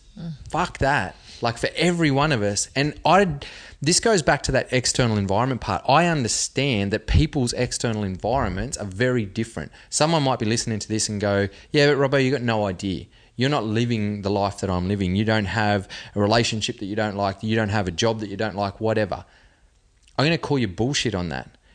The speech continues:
Speaker 2: because I have experienced some things, and I also work with people who have experienced ma-, worse things. And I look at that and go, "Yeah, well, that's fine." Have you lost your best friend?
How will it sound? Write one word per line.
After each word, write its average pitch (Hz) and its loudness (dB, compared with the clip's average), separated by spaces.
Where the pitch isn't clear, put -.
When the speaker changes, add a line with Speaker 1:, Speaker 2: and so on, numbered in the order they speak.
Speaker 2:
because 120 2
I 131 4
have 135 2
experienced 113 -2
some 170 0
things, 117 0
and 107 2
I 113 0
also 120 2
work 110 0
with 107 -4
people 120 -2
who 110 -2
have 104 -2
experienced 107 -4
ma-, 107 0
worse 113 2
things. 90 -10
And 120 2
I 123 6
look 139 2
at 135 0
that 120 2
and 127 -4
go, 120 2
"Yeah, 143 2
well, 143 2
that's 143 0
fine." 120 -4
Have 120 0
you 120 2
lost 123 0
your 110 -6
best 110 -2
friend? - -10